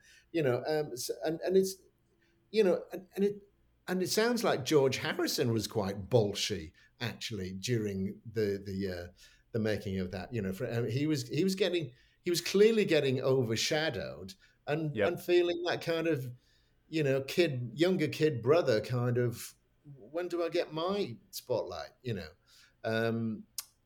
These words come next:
Speaker 1: so anyway, I, I can't wait to see that. Yeah.
Speaker 2: I know you'll
Speaker 1: So
Speaker 2: read interviews and George will say, like, "Oh, Paul would just come in and tell you exactly which part he wanted. He had figured out every instrument by himself and there was no freedom." And George is like, "I have a lot of songs I'd like to play and they're good." And then as soon as they break out,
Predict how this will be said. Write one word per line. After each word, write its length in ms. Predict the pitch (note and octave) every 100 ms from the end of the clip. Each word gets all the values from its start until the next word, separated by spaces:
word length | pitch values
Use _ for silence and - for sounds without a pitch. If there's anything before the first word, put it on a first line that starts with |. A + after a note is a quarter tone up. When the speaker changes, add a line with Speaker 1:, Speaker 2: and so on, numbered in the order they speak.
| _
Speaker 1:
so 280 | - - D3
anyway, 300 | C#3+ E3+ F#3 -
I, 260 | G#2 - G#2+
I 40 |
can't 240 | A#2+ A#2
wait 180 | G3 A2+
to 60 | -
see 220 | - F#2+
that. 380 | G2+ F2 - - _ _ -
Yeah. 140 | G2 F#2
Speaker 2:
I 100 | A#2
know 80 | B2
you'll 200 | C3 C3+
Speaker 1:
So 60 |
Speaker 2:
read 120 | D#3+
interviews 400 | B2+ C3 G#2+ F#2
and 240 | F#2 F#2+ F#2
George 260 | G#2 G#2
will 80 | F#2+
say, 300 | F2 A2 F#2
like, 320 | F2+ F2 G2 - _ _ _ -
"Oh, 200 | G#2 G2
Paul 320 | - G#2 G#2
would 120 | G2+
just 180 | G2+ -
come 200 | G#2+ G2+
in 60 |
and 100 | G2 -
tell 100 | G2+
you 100 | F#2
exactly 420 | F#2 F#2+ F2+ G2
which 180 | F#2 -
part 240 | - F#2
he 80 | G2
wanted. 300 | F#2 F2+ F2+
He 80 | G2
had 120 | F2+
figured 300 | - G2+ G2
out 180 | F#2+ F2+
every 360 | G2 G2+ G2
instrument 800 | F#2+ - G2+ - - G2 F2 -
by 180 | F#2+ F#2
himself 500 | F#2+ - G2 F#2 -
and 120 | F#2+
there 80 | F#2
was 120 | F#2
no 140 | G#2 F#2+
freedom." 480 | - G#2 G2 G2
And 120 | F#2 F#2+
George 300 | G2+ G2+ G2+
is 140 | -
like, 200 | F#2+ -
"I 100 | A2+
have 100 | D#4+ E4
a 40 |
lot 140 | G3+
of 60 | G#3
songs 380 | - E3 A3 G#3
I'd 100 | -
like 200 | G#2 G#2
to 60 | G2
play 300 | - E3 C3
and 100 | G2
they're 120 | G2
good." 440 | G2 F#3+ C#3+ - -
And 180 | G#2+ A2
then 80 |
as 100 | G#2
soon 140 | - B2
as 80 | G#2+
they 80 |
break 300 | G#2 G#2 G2
out, 300 | C3+ A#2+ G2+